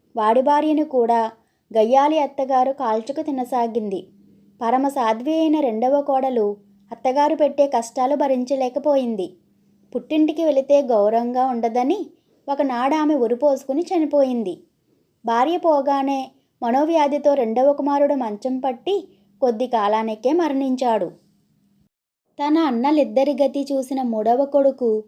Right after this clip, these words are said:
వసుదత్తుడనేవాడు తన తల్లికి ఎలాగైనా మంచి గుణపాఠం నేర్పదలుచుకున్నాడు. ఆవిడ ఇంత గయ్యాలి మనిషి అయినప్పటికీ ఇంట్లో మగవాళ్ళు ఉదారవంతులు కావటం చేత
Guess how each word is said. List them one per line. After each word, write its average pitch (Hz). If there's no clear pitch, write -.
వసుదత్తుడనేవాడు 240
తన 269
తల్లికి 254
ఎలాగైనా 220
మంచి 262
గుణపాఠం 240
నేర్పదలుచుకున్నాడు. 240
ఆవిడ 247
ఇంత 240
గయ్యాలి 214
మనిషి 247
అయినప్పటికీ 233
ఇంట్లో 240
మగవాళ్ళు 277
ఉదారవంతులు 247
కావటం 226
చేత 247